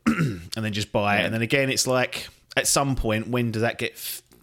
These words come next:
Speaker 1: you know, slotted into a roadmap? It's, you know, it's, it's, it's already been experienced enough times. Um, but I do want, the, the thing that would push me towards it, 'cause I want to play part two again. I actually have only gone through that once, and I
Speaker 2: Mm.
Speaker 1: would like to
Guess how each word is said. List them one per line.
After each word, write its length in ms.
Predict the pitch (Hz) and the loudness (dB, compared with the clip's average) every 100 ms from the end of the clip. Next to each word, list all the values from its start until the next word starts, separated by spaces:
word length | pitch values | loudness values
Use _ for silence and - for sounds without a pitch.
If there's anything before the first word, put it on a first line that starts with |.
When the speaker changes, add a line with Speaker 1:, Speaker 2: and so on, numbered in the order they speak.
| _ - | _ -12
Speaker 1:
you 80 | 117 | -4
know, 60 | 107 | 0
slotted 460 | - - 117 101 | 0 0 0 0
into 360 | 110 107 98 107 | 0 -2 -4 -6
a 40 | 101 | -2
roadmap? 640 | 110 107 104 104 104 - | 0 0 -2 -4 -4 -4
It's, 460 | 104 - - - - _ _ _ _ _ | -6 -4 -2 -2 -6 _ _ _ _ _
you 80 | 117 | -6
know, 100 | 107 | -2
it's, 500 | 104 110 92 - - - | 0 0 -2 -4 -4 -4
it's, 380 | 117 - - - _ _ - | 0 2 0 -4 _ _ -8
it's 200 | 110 143 | -4 0
already 160 | 135 | 0
been 120 | 110 104 | -2 -2
experienced 560 | - - 123 104 - | -4 0 0 0 -2
enough 200 | 92 87 | -4 -8
times. 640 | - 85 76 92 98 - - _ - - - _ | -8 -8 -8 -10 -6 -8 -8 _ -20 -20 -20 _
Um, 580 | - 101 98 98 101 101 - _ - - | -10 -6 -4 -4 -6 -10 -12 _ -12 -2
but 100 | 170 | 0
I 60 | 156 | 2
do 180 | 214 | 2
want, 140 | 226 180 | 2 2
the, 120 | 160 | 0
the 160 | 160 175 | 0 0
thing 200 | 220 220 | 2 2
that 80 | |
would 140 | 160 - | 0 2
push 180 | 160 - | 0 0
me 80 | |
towards 260 | - 151 113 | 0 0 0
it, 40 | 101 | -2
'cause 40 | |
I 20 | 127 | 0
want 160 | 143 127 | 0 -2
to 60 | |
play 180 | - 123 | -2 -2
part 280 | 120 - 98 | 0 -2 0
two 160 | 147 113 | -2 -4
again. 260 | 98 87 | -6 -10
I 120 | 101 | -6
actually 420 | 127 - 113 110 117 | -6 -6 -4 -4 -4
have 120 | 107 | -4
only 160 | 117 107 | 0 0
gone 260 | 123 113 | 2 0
through 180 | 107 107 | 0 0
that 140 | 104 98 | 0 0
once, 680 | 107 92 80 95 - - - - - - - | -2 -2 -6 -6 -4 -4 -8 -20 -20 -18 -2
and 120 | 104 | 2
I 40 | |
Speaker 2:
Mm. 40 | 123 | 4
Speaker 1:
would 140 | 131 | 4
like 200 | 127 | 2
to 80 | - | 0